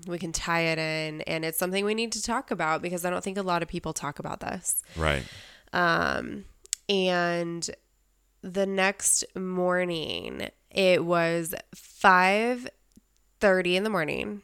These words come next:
Speaker 1: and my alarm went off because I've been running in the mornings again, even though a few, like, probably three months ago, we said I had stopped doing that. I was running at night. Well, now I'm running in the mornings again. So my alarm went off, and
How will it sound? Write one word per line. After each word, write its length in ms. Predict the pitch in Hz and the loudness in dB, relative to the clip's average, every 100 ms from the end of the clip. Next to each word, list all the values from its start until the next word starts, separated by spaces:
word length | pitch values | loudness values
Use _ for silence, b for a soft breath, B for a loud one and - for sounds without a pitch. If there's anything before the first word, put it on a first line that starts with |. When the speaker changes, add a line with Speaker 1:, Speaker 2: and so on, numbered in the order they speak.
| _ _ _ | _ _ _
Speaker 1:
and 240 | 190 185 185 | 2 4 4
my 260 | 175 170 | 4 2
alarm 400 | 165 170 165 160 | 0 -2 -2 -4
went 140 | 156 143 | -4 -2
off 360 | 143 202 - - | -2 -2 -6 -10
because 300 | 175 190 165 | -8 -6 -4
I've 120 | 165 | -4
been 160 | 165 160 | -4 -4
running 420 | 156 151 156 156 | -4 -2 -4 -6
in 80 | 165 | -4
the 60 | |
mornings 600 | 214 170 151 160 190 - - | -2 -2 -2 -4 -4 -6 -4
again, 560 | 175 156 104 82 190 - | -2 0 0 -2 -8 -8
even 260 | 165 156 151 | -8 -6 -6
though 360 | 147 143 - - | -6 -4 -6 -4
a 160 | 165 170 | -4 -4
few, 500 | - 160 147 147 143 | -6 -4 -2 -4 -4
like, 300 | 143 - - | -6 -6 -8
probably 600 | 151 147 147 147 156 170 | -6 -4 -4 -4 -4 -6
three 300 | - 151 143 | -8 -6 -6
months 280 | - 170 156 | -8 -8 -4
ago, 220 | 165 165 | -2 0
we 100 | 175 | 0
said 220 | - 160 | -2 -2
I 260 | 165 165 160 | 0 -2 -4
had 160 | 165 | -4
stopped 280 | - 220 185 | 6 6 6
doing 280 | 165 160 156 | 2 2 2
that. 200 | 156 151 | 0 0
I 60 | |
was 120 | 160 160 | -2 -2
running 180 | 156 | -4
at 80 | 147 | -6
night. 340 | 160 147 147 - | -4 -4 -4 -6
Well, 140 | 160 | -6
now 120 | 156 156 | -4 -4
I'm 140 | 151 | -6
running 220 | 151 147 | -8 -8
in 80 | 147 | -10
the 60 | 147 | -10
mornings 400 | 143 156 - - | -10 -10 -10 -8
again. 280 | 92 175 165 _ _ _ _ _ _ _ _ - - | -6 -8 -12 _ _ _ _ _ _ _ _ -12 -6
So 160 | - | -2
my 100 | 185 | 2
alarm 240 | 185 180 180 | 4 4 4
went 120 | 196 | 2
off, 340 | 185 190 - B B B B B B _ | 2 0 -8 B B B B B B _
and 460 | 190 185 180 180 | 0 2 2 0